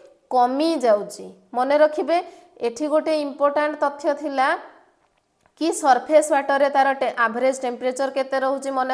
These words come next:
ରଖିବେ, ଟ୍ୱେଣ୍ଟି ସେଭେନ୍ ଡିଗ୍ରୀ, ଏବଂ ସେଇଟା କେତେ କମୁଛି? ଇକ୍ୱେଟରରୁ ପୋଲ୍ ଆଡ଼କୁ ଗଲାବେଳକୁ ପ୍ରତି ଏକ, ଅ, ପର୍ ଲାଟିଚ୍ୟୁଡ଼୍, ପ୍ରତି ଏକ ଡିଗ୍ରୀ ଲାଟିଚ୍ୟୁଡ଼୍ରେ ଜିରୋ ପଏଣ୍ଟ ଫାଇଭ୍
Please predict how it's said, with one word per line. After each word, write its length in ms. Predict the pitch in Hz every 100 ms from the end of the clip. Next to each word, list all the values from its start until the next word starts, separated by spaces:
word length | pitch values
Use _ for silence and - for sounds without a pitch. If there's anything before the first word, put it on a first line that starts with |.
| 262
ରଖିବେ, 240 | 262 269 285
ଟ୍ୱେଣ୍ଟି 260 | 240 240 247 247
ସେଭେନ୍ 340 | 214 233 262 269
ଡିଗ୍ରୀ, 260 | 254 285 339 - - _ - 285
ଏବଂ 240 | 247 277 392 403 - - _ - - 247
ସେଇଟା 220 | 294 320 349 285
କେତେ 300 | 277 320 370 359
କମୁଛି? 500 | 277 240 233 226 190 185 _ _ _
ଇକ୍ୱେଟରରୁ 640 | 262 254 277 302 311 320 339 330
ପୋଲ୍ 220 | 262 277 269
ଆଡ଼କୁ 220 | 254 247 247
ଗଲାବେଳକୁ 640 | 226 220 220 220 220 269 302 277
ପ୍ରତି 500 | 240 233 - 320 370 - - - - 240
ଏକ, 240 | 233 - 330 381 - - - -
ଅ, 100 | 233 233 220 226 - -
ପର୍ 240 | 262 302 320
ଲାଟିଚ୍ୟୁଡ଼୍, 520 | 302 262 240 226 202 190 -
ପ୍ରତି 260 | 240 330 311
ଏକ 120 | 247 277 277
ଡିଗ୍ରୀ 220 | 269 302 294
ଲାଟିଚ୍ୟୁଡ଼୍ରେ 640 | 262 254 233 254 233 311 262
ଜିରୋ 200 | 262 269
ପଏଣ୍ଟ 300 | 311 311 339 330 -
ଫାଇଭ୍ 300 | 233 247